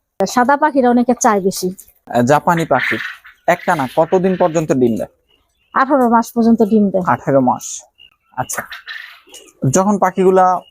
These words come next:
Speaker 2: ডিম পাড়া শেষ হয়ে যায় বা রিজেক্ট হয়ে যায়, তখন কিভাবে বিক্রি করেন?
Speaker 1: তখন পাইকারি বাজারে দিয়ে দিই।
Speaker 2: পাইকারি দিয়ে
Speaker 1: হ্যাঁ,
Speaker 2: দেন?
Speaker 1: পাইকারি দিয়ে দিই। বিয়ে বাড়িতে যায়, রেস্টুরেন্টে যায়, কোনো হোটেলে যায়।
Speaker 2: আচ্ছা, এই খাঁচার মধ্যে একসাথে কতগুলো পাখি পালন করা যাবে?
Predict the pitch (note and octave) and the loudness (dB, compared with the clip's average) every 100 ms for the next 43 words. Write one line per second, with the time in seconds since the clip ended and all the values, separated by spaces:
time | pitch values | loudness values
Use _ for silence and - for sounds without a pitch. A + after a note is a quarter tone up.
0 | _ D3+ D3+ E3+ F3+ E3+ - F#3 F3 D#3+ | _ -2 0 2 2 0 -2 -2 0 0
1 | A#2+ G#2 - - A#2+ C3 C#3 D3+ F3+ F3+ | -2 -6 -12 -2 0 2 2 0 -2 -4
2 | E3 B2+ A2+ - - F3 G#3 F#3 - E3+ | -2 -2 -2 -8 -2 0 0 -2 0 0
3 | F3 D3+ C3+ B2 - - G2 - - _ | 2 0 0 0 -2 -2 -2 -4 -16 _
4 | _ _ _ _ _ E4 F4 F4+ E4 E4+ | _ _ _ _ _ -2 2 2 2 2
5 | F4 F4+ F4 F4+ F4 E4+ E4 C#4+ E4+ C#4 | 2 2 0 2 4 4 2 2 2 2
6 | C#4+ F4+ - - - - - - G3+ G3 | 0 -4 -14 -20 -20 -20 -12 -2 0 2
7 | F3+ C#3 A#3 G#3 A3+ B3+ D4+ D4+ C4+ D4 | 2 2 2 2 0 0 2 2 4 2
8 | C4 C#4 B3 C#4 C#4 C4 C4 B3+ A#3 B3 | 2 0 2 4 4 4 0 0 2 2
9 | B3 B3+ - G#3+ A#3 - B3+ A#3+ A#3 A#3+ | 0 -6 -2 0 2 2 2 4 0 0
10 | A#3+ A3+ B3 B3 B3 A3 G#3+ A#3 _ _ | -4 -2 0 0 0 -4 -6 -10 _ _
11 | _ A#2+ - F#2+ - _ _ _ - F3 | _ -4 -2 -6 -8 _ _ _ -2 -2
12 | E3+ F3+ F#3 E3 C#3+ A2 - _ D#3+ - | 0 0 0 0 0 -2 -6 _ -4 -4
13 | - F#3 F3 - C#3+ E3 E3+ E3+ D3+ - | -4 0 0 0 0 2 2 2 0 0
14 | E3 C#3 C#3+ C#3+ B2+ A2+ G#2 | 0 0 0 0 0 0 -4